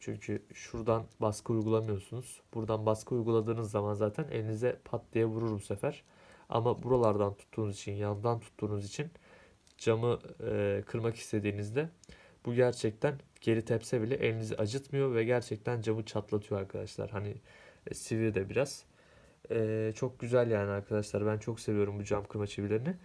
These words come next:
Zaten bu tarz muştalı bıçaklarda da bu cam kırma çivileri ve kemere takma klipsleri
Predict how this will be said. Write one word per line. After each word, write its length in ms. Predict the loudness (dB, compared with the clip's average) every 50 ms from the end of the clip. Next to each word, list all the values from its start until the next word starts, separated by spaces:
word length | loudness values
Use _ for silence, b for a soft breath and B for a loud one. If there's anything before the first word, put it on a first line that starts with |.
| B B B
Zaten 420 | 2 2 2 2 2 -2 -2 -2
bu 60 | 0
tarz 220 | 2 4 4 4 2
muştalı 420 | 0 -4 -8 -2 0 0 0 0
bıçaklarda 600 | -2 -2 -2 -2 -2 0 0 0 0 0 0 0
da 180 | -2 -4 -2 -4
bu 100 | -4 2
cam 240 | 2 2 2 2
kırma 220 | -2 -2 -2 -2 -2
çivileri 400 | -2 -4 -2 2 2 4 4 4
ve 180 | 2 0 0 -4 -4
kemere 300 | -2 0 2 2 0 0
takma 320 | -2 -6 -6 -6 -10 -10
klipsleri 560 | -10 -8 -10 -10 -10 -4 -2 -2 0 0 -2